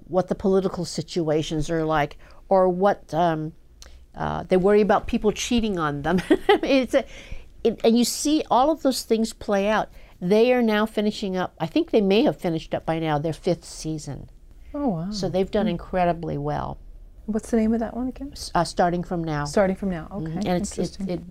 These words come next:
Speaker 1: it, it's based in Australia, but you can see it here. I mean, you can just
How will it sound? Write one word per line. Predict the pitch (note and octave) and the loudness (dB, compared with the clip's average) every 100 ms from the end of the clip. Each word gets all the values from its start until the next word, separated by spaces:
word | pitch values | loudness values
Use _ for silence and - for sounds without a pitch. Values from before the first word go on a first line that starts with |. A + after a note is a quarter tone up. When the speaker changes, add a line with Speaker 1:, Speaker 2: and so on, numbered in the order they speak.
| - | -4
Speaker 1:
it, | F3+ | -4
it's | F3 | -2
based | - F#3 F#3+ - | 0 0 0 -4
in | D#3 D3+ | -4 -4
Australia, | D3+ D3 - E3+ E3 C#3+ | -6 -8 0 2 2 2
but | D3 - - - - - | 0 -2 -14 -20 -10 -6
you | |
can | G3 D3+ | -4 -4
see | - D3 | -4 -6
it | C#3 | -4
here. | D#3+ C#3+ | -2 0
I | |
mean, | D3+ | 0
you | D#3+ | 0
can | D#3 | -2
just | D3+ | -4